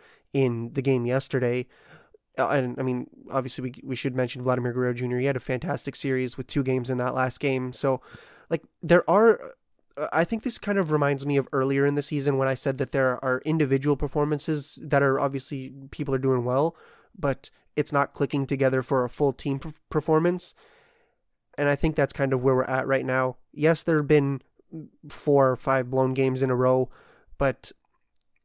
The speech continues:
there are al-, also some things that haven't been going their way. So we see Santiago Espinal with a few errors in yesterday's game and a few errors in the series. So just overall, it, it's been a messy series for them.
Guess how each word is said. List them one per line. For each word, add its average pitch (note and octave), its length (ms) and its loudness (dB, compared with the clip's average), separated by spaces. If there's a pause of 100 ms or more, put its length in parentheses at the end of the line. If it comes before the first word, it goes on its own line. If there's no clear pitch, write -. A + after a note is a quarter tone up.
(180)
there D3 220 6
are C#3+ 120 8
al-, C#3+ 240 4
also C#3 300 0
some C3 220 -4
things C3 240 -2
that - 160 -6
haven't C3 260 -2
been C3+ 140 -2
going C3+ 260 2
their C3 140 2
way. C3 180 2
So - 200 -10
we C3 160 -8
see B2 340 -6
Santiago B2+ 400 -2
Espinal B2+ 340 -2
with B2+ 140 -4
a C3 40 -8
few C3 220 -2
errors C3 460 0
in A#2+ 360 -4 (480)
yesterday's C3 540 0
game C3+ 240 0
and B2 140 -8
a - 20 -18
few C#3 160 0
errors C3 240 2
in B2+ 60 -4
the B2+ 80 -4
series. C#3+ 400 2
So C3 260 -2 (920)
just - 240 -10
overall, D#3 540 6
it, D3 200 -4
it's D3+ 160 -2
been G#3+ 160 4
a F3+ 40 4
messy C#3 340 0
series C#3 400 0
for C#3+ 180 4
them. C#3+ 340 0